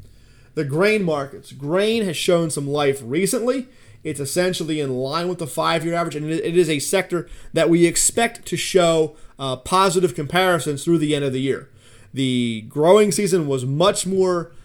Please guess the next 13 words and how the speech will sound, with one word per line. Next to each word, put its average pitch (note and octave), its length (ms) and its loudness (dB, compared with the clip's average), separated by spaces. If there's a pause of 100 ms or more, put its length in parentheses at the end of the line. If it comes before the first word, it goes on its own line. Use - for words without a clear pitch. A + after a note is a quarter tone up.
(160)
advantageous C#3+ 800 0
this F#3+ 260 4
year G#3 160 6
than F3+ 100 0
it B2 60 -4
was D#3 240 -2
in D3+ 100 -4
twenty E3 320 -4
nineteen. D3+ 760 -4 (420)
You D3 140 -2
have C#3 80 0
a - 20 0
lot, C#3+ 420 0